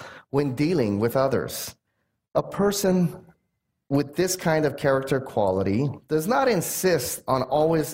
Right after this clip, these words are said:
having their own way or demand that he or she is always right and everyone else is always wrong. They are patient, willing to listen to others and understand without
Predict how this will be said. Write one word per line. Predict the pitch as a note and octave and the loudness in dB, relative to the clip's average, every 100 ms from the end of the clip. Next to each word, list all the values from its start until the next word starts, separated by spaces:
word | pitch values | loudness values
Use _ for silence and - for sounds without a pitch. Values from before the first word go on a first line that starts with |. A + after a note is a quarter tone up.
| - | -10
having | - D#3 D#3 D3+ C3 | -4 2 2 2 0
their | B2+ B2+ | 2 2
own | B2 B2 A2+ | 2 0 2
way | A#2+ B2+ F2+ D2 | 2 2 0 -4
or | - A#2 | 0 0
demand | A2+ B2 B2 C3 C3 A2+ | 0 0 2 2 2 0
that | F#2+ | 0
he | G#2+ C3+ | 0 2
or | B2+ | 2
she | A2+ - A#2 G#2+ | 0 0 2 2
is | A2 G#2 | 2 0
always | - D3 F#3 D#3 A#2+ | 0 2 2 0 0
right | G2+ F#2+ F#2+ - - - - | 0 2 0 -4 -14 -20 -4
and | D3 E3 - | 0 0 0
everyone | G#3+ A#3 A#3 F#3+ C3 | 0 2 2 2 2
else | G#2 G2+ C3 - | 2 2 0 -4
is | E3+ F3+ C3 | 0 0 0
always | - A2 A#2 C#3 C#3+ | 0 2 2 0 0
wrong. | F#3+ B3+ D3+ F2+ D#2 - - _ _ _ _ | 0 2 2 0 -4 -12 -20 _ _ _ _
They | C#3 | 0
are | F3 | 0
patient, | F3 F3+ F#3 F#3+ B2+ D#2 - | 0 0 2 2 0 -2 -4
willing | G#2 A2+ C#3 G#3+ A3+ | -4 0 2 2 2
to | A3 F3+ | 2 2
listen | F3+ F3+ E3+ | 0 0 -2
to | D3+ B2+ | 2 2
others | A#2 A#2 A2+ | 4 2 2
and | A#2+ G#2 | 0 0
understand | - C#3+ D3+ D3 - C#3+ B2+ A2+ A2 | 2 2 2 0 0 2 2 2 2
without | A#2+ D#3+ D#3+ G#2+ G#2 - | 0 2 2 2 0 -6